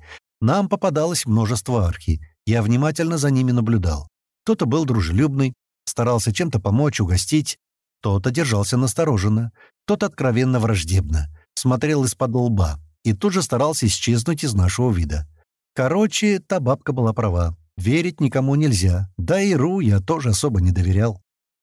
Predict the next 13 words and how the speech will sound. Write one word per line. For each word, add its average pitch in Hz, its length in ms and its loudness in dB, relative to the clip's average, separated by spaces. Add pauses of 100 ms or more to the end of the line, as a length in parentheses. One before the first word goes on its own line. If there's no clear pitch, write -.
(280)
Чувства 117 540 0
тревоги 120 600 0
у 123 80 -2
меня 120 260 2
не 180 160 0
было, 90 300 -2 (120)
но 165 220 2
всё - 260 -2
равно 170 420 0
как-то 151 340 -2
не 151 120 2
по 147 120 -2
себе. 87 440 -2